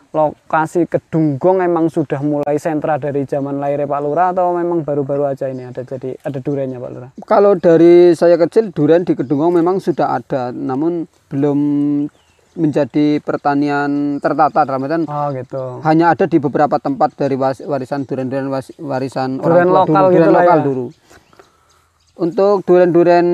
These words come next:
Speaker 2: yang premium itu Kedunggong mulai ada itu sejak tahun dua ribu sepuluh.
Speaker 1: Dua ribu sepuluh
Speaker 2: Dan
Speaker 1: sampai
Speaker 2: dua ribu sepuluh
Speaker 1: sekarang.
Speaker 2: sekarang. Dan
Speaker 1: Yang memulai
Speaker 2: insya Allah
Speaker 1: termasuk Pak
Speaker 2: saya
Speaker 1: Selamat?
Speaker 2: pribadi yang, saya sendiri yang mengawali untuk durian-durian unggulan di Desa Kedunggong.
Speaker 1: Hmm.
Speaker 2: Saya dua ribu sepuluh kebetulan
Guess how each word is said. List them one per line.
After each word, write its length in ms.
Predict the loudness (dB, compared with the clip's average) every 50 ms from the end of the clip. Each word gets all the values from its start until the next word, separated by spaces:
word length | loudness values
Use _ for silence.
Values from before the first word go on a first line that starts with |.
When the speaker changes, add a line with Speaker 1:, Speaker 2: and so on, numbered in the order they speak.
| 2 2
Speaker 2:
yang 320 | 4 4 4 2 2 2
premium 480 | 2 2 4 4 2 2 2 0 0 -2
itu 400 | -4 -4 -2 -2 -4 -4 -4 -8 -14 _ _ _ _ _ _ -12
Kedunggong 400 | -6 -2 0 0 0 2 2 2
mulai 240 | 2 2 0 0
ada 320 | -2 -4 -4 -4 -2 -2 -2
itu 160 | -2 -4 -6 -8 -8
sejak 240 | _ -6 -8 -6
tahun 160 | -4 -4 -4 -4
dua 160 | -4 -6 -6
ribu 160 | -8 -10 -14
sepuluh. 400 | -20 -14 _ -8 -8 -8 -10 -12 -14 _ _ _ _
Speaker 1:
Dua 240 | _ -2 0 2 2
ribu 240 | 0 0 -2 -2
sepuluh 400 | -2 -2 0 2 2 2 2 2
Speaker 2:
Dan 80 | 2 2
Speaker 1:
sampai 160 | 2 2 2
Speaker 2:
dua 80 | 0 0
ribu 0 |
sepuluh 80 | 0
Speaker 1:
sekarang. 240 | 0 0 0 0 -2
Speaker 2:
sekarang. 240 | -2 -2 -4 -4 -8 -10 -12
Dan 80 | -6 -2 0
Speaker 1:
Yang 120 | 2 2 2
memulai 380 | 2 2 2 2 2 2 2 2
Speaker 2:
insya 160 | 0 -2 -4
Allah 240 | -8 _ _ _ _
Speaker 1:
termasuk 240 | -2 0 2 4 4
Pak 160 | 4 4 4
Speaker 2:
saya 140 | 4 4 6
Speaker 1:
Selamat? 120 | 6 4 4
Speaker 2:
pribadi 260 | 4 4 2 4 4 4 4
yang, 140 | 4 2 0 -2 -4 -6 -8 -8
saya 260 | -4 -2 0 0 0 0
sendiri 300 | -2 -2 0 2 2 2 2
yang 160 | 2 2 0 0
mengawali 600 | 0 0 0 0 2 2 2 2 4 2 2 0 0 -2 -2 -2
untuk 160 | -2 -2 -4 -2
durian-durian 480 | -2 0 0 0 0 0 0 -2 -2
unggulan 320 | -2 -2 -2 -2 -2 -2 -4
di 160 | -6 -6 -6
Desa 240 | -8 -8 -8 -10 -10
Kedunggong. 400 | -10 -10 -8 -8 -8 -8 -10 -12 -16 _ _ _ _ _ _ _ _ _ _ -8
Speaker 1:
Hmm. 320 | -6 -4 -2 -2 -2 -2 0
Speaker 2:
Saya 320 | 0 2 2 2 2 2 0 2
dua 160 | 2 2 2
ribu 160 | 2 0 -2 -4 -6
sepuluh 400 | -6 -4 -2 -2 0 0 -2 -4
kebetulan 560 | -6 -10 -8 -6 -4 -2 -2 -2 -4 -6 -10